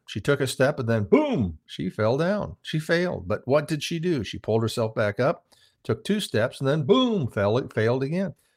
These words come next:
But today, of course, she's running around because she kept trying. And so many of us, when we have a project, if it fails the first time, you just quit.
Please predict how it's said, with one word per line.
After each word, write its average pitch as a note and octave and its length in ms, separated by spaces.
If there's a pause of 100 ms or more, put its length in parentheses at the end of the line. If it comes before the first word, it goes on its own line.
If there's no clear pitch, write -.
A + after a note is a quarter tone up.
(140)
But A#2+ 120
today, C3 240
of D#3 80
course, A#2+ 180
she's A2 240
running A#2 320
around B2+ 280
because A#2 260
she A2 120
kept G#2+ 220
trying. A#2+ 260
And F#2+ 100
so B2 140
many F#3 300
of A#2+ 160
us, A2 180
when A2 100
we G#2 120
have G#2 100
a G2 60
project, G#2+ 600 (520)
if G#2+ 80
it G#2 140
fails C#3+ 340
the A#2+ 80
first C#3+ 360
time, A2 520 (100)
you B2+ 80
just D3 220
quit. - 320